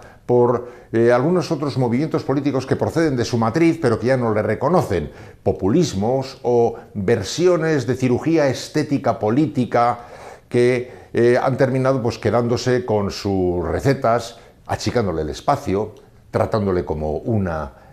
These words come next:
vieja matrona que ya no sirve. Sí,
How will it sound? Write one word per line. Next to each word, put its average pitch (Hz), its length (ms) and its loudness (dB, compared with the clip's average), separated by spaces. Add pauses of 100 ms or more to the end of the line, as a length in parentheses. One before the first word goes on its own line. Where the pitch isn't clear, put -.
vieja 82 560 -2
matrona 76 600 -2
que 73 100 -6
ya 76 140 -2
no 67 120 -10
sirve. 110 520 -2
Sí, - 340 -2